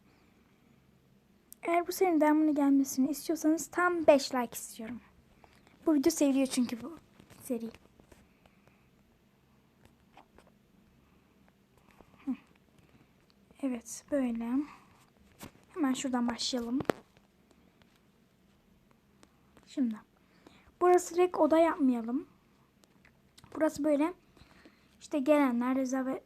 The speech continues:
rezervasyon hazırlanırken burada oturmayı, otursunlar, beklesinler. Onun için buraya bir koltuk yapalım. Hmm. Şu güzelmiş. Şuraya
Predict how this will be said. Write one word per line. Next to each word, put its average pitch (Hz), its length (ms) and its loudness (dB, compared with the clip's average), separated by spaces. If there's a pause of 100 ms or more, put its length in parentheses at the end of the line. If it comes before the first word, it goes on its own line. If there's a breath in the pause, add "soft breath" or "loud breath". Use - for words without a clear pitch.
(180)
rezervasyon 262 1040 -2
hazırlanırken 262 1800 -2
burada 339 200 -2
oturmayı, 269 520 -2
otursunlar, 285 640 -4
beklesinler. 240 720 -8 (760 soft breath)
Onun 370 80 0
için 349 180 -6
buraya 302 340 0
bir 330 120 -16
koltuk - 460 -6
yapalım. 254 380 -12 (360 soft breath)
Hmm. 269 300 -6 (1160 soft breath)
Şu - 240 -8
güzelmiş. 269 760 0 (2500 soft breath)
Şuraya 277 800 -4